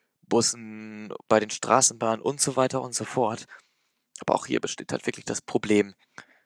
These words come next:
äh, bleibt denn die Verspätung? Bleibt auch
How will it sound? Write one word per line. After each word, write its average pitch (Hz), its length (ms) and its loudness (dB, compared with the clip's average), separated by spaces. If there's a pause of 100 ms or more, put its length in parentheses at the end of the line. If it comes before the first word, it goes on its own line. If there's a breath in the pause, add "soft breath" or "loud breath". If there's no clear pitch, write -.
(460 soft breath)
äh, - 200 -4 (480)
bleibt 123 300 6
denn 127 140 6
die 123 100 0
Verspätung? 160 720 2 (600)
Bleibt - 380 4 (800)
auch 135 300 6